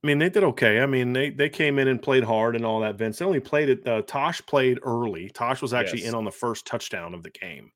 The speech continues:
Speaker 2: Yep, he was part of that
Speaker 1: They
Speaker 2: big,
Speaker 1: brought
Speaker 2: the big
Speaker 1: him in.
Speaker 2: package, the
Speaker 1: Yeah.
Speaker 2: jumbo package or whatever you wanna
Speaker 1: Yeah.
Speaker 2: call it. Yeah.
Speaker 1: Yeah, it was a six offensive lineman package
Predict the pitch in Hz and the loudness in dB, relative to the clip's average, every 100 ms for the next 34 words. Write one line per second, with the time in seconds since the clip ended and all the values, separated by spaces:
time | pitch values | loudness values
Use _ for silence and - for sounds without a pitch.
0 | _ 98 113 - 104 - 113 101 113 123 | _ -8 -8 -8 -12 -4 -4 -2 0 0
1 | 107 120 110 127 120 113 107 101 101 92 | 0 0 0 -2 -2 0 -2 -2 -6 -10
2 | - - _ - 110 110 95 98 95 95 | -12 -20 _ -14 -6 -4 -2 -4 -8 -6
3 | 95 92 98 98 92 95 92 98 107 87 | -8 -8 -10 -8 -8 -8 -10 -6 -6 -6
4 | 90 87 90 - 90 87 82 123 113 95 | -8 -6 -8 -12 -12 -12 -4 0 0 0
5 | 120 104 - 139 - 135 120 123 110 107 | -4 -6 -2 -2 2 2 2 -4 -4 -4
6 | 110 117 110 98 104 87 - 85 - | -2 -2 -2 -6 -8 -12 -12 -14 -14